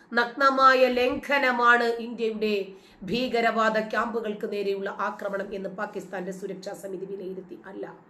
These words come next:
ഇങ്ങോട്ട് ചൊറിഞ്ഞപ്പോൾ അങ്ങോട്ടൊരു മാന്തല് തന്നിട്ടില്ലെങ്കിൽ ഇന്ത്യ ഇന്ത്യയല്ലാതായി മാറും. അന്താരാഷ്ട്ര നിയമത്തിലെ വ്യവസ്ഥകൾ ഇന്ത്യ ലംഘിച്ചു എന്നാണ് പാകിസ്ഥാൻ ആരോപണം ഉയർത്തിയത്.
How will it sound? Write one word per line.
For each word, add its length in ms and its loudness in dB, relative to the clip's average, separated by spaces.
ഇങ്ങോട്ട് 500 4
ചൊറിഞ്ഞപ്പോൾ 560 2
അങ്ങോട്ടൊരു 480 2
മാന്തല് 680 2
തന്നിട്ടില്ലെങ്കിൽ 680 -2
ഇന്ത്യ 280 -2
ഇന്ത്യയല്ലാതായി 880 -2
മാറും. 460 -10
അന്താരാഷ്ട്ര 560 10
നിയമത്തിലെ 580 8
വ്യവസ്ഥകൾ 600 4
ഇന്ത്യ 280 4
ലംഘിച്ചു 500 2
എന്നാണ് 540 4
പാകിസ്ഥാൻ 520 -2
ആരോപണം 380 -4
ഉയർത്തിയത്. 560 -14